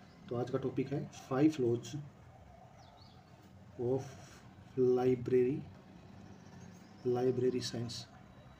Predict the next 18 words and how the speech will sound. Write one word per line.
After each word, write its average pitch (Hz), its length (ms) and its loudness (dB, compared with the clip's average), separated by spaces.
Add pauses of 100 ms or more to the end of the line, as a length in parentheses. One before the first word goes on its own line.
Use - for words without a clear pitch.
(640)
आज 127 140 0
का 139 80 2
हमारा 127 260 4
टॉपिक 127 280 0
रहेगा 127 380 -2
Five 135 240 0
Laws 127 220 0
of 135 180 0
Library 120 360 0
Science, 127 380 -4 (1400)
पुस्तकालय 147 500 4
विज्ञान 127 360 0
के, 117 140 -2 (2000)
पुस्तकालय 135 800 0 (1700)
विज्ञान 127 420 0
के 127 140 0
पांच 117 240 -2
सूत्र। - 300 -10